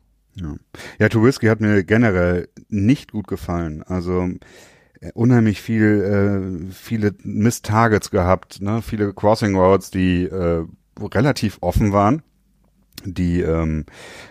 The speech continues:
durchaus auch zu viel Schaden hätten führen können. Äh, die hat er halt verpasst und die beiden Interceptions, wie, wie du grad schon sagtest, beide nicht optimal geworfen. Äh, der Ball zu Roberts, ich weiß auch gar nicht,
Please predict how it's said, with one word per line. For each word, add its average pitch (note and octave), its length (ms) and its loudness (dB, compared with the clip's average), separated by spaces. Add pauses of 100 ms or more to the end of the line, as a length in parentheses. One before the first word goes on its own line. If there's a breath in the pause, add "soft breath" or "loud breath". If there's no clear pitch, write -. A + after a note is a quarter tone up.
durchaus F2+ 320 -4
auch F2 160 -4
zu - 160 -10
viel F#2+ 180 0
Schaden G#2+ 360 2
hätten E2+ 240 -4
führen F2+ 340 0
können. G2 380 0
Äh, F2+ 240 2
die F2+ 100 0
hat F#2 100 0
er F#2+ 100 0
halt F2 120 0
verpasst - 600 -2
und F#2 240 -2
die F#2 40 -2
beiden F2+ 220 2
Interceptions, F#2+ 800 -2
wie, G2 120 -12
wie F#2+ 100 -4
du F2+ 120 -4
grad E2 160 -6
schon F2+ 160 -2
sagtest, F2+ 400 -4
beide F2 260 -2
nicht F#2+ 140 -4
optimal F2+ 420 -2
geworfen. F2 540 0 (460 loud breath)
Äh, F#2 160 0
der F2 120 2
Ball F#2+ 160 2
zu - 140 -10
Roberts, G#2 320 0
ich F2+ 100 -14
weiß G2+ 160 -12
auch G2 60 -12
gar G2 140 -4
nicht, G2 200 -6